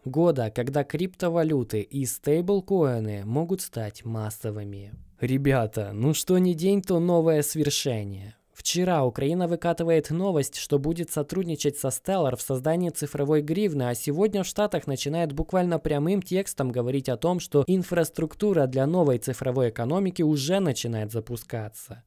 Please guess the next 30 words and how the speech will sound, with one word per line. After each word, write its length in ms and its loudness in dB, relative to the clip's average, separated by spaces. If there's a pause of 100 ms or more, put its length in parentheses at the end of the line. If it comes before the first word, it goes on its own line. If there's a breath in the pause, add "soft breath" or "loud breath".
(120)
Более 480 6
того, 320 2
они 180 2
говорят, 420 2
что 200 -2
финансовые 640 0
институты 800 0
совершенно 640 0
изменятся, 800 0
что 180 -2
они 140 4
будут 260 2
запускать 640 0
ноды 460 2
блокчейнов, 680 0
что 140 -4
они 140 0
будут 280 -4
валидаторами 760 0
в 80 -6
криптосетях. 1120 -4 (280)
Весь 300 2
две 140 2
тысячи 340 2
двадцатый 520 2
год 300 2
я 140 6
говорил 480 4
об 160 2
этом. 500 -4